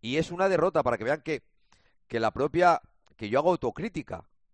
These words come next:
que creo que a Luis ayer le faltó ser autocrítico. Tú no puedes decir que repetirías la misma alineación, el mismo sistema.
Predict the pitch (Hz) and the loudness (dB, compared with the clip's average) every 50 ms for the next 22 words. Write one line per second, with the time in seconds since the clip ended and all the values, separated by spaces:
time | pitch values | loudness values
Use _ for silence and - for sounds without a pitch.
0 | _ _ _ _ _ _ _ _ _ _ _ _ _ _ _ _ _ _ - 101 | _ _ _ _ _ _ _ _ _ _ _ _ _ _ _ _ _ _ -14 -8
1 | - 113 135 139 135 123 123 135 156 156 131 131 120 117 135 147 147 143 - - | -4 -4 -2 0 0 0 0 0 -2 -2 -2 -2 -4 -2 -2 -2 -2 -2 -6 -8
2 | 107 117 110 - 107 101 98 - 131 143 147 147 - - - - 127 135 139 143 | -6 -6 -4 -4 -4 -6 -6 -4 -2 0 0 -2 -2 -6 -12 -6 -4 -2 0 0
3 | 131 - 120 104 - 156 196 - 139 - - 104 87 - _ _ _ _ _ _ | -2 -2 -6 -6 -6 -6 -8 -8 -10 -12 -14 -14 -16 -16 _ _ _ _ _ _
4 | _ _ _ _ _ _ 147 160 165 147 160 165 156 147 143 131 - 170 160 - | _ _ _ _ _ _ -4 -4 -2 0 2 2 2 2 0 0 0 -2 -2 -2
5 | - 151 139 - 135 127 - 131 123 - 123 123 156 170 170 160 151 139 - - | -4 -4 -2 0 0 0 0 -2 -2 -4 -4 -4 0 2 2 2 2 2 -2 -6
6 | - _ _ _ _ _ _ _ _ _ 101 120 123 123 151 160 147 156 151 151 | -16 _ _ _ _ _ _ _ _ _ -4 -4 -4 -4 -4 -6 -4 -2 -2 -2
7 | 151 139 135 127 117 147 160 156 143 135 135 147 151 156 139 - 123 117 - - | -2 -2 -4 -4 -2 -2 0 0 0 -2 -4 -6 -6 -6 -6 -6 -8 -10 -6 -6
8 | 175 202 190 135 87 | -6 -4 -6 -8 -8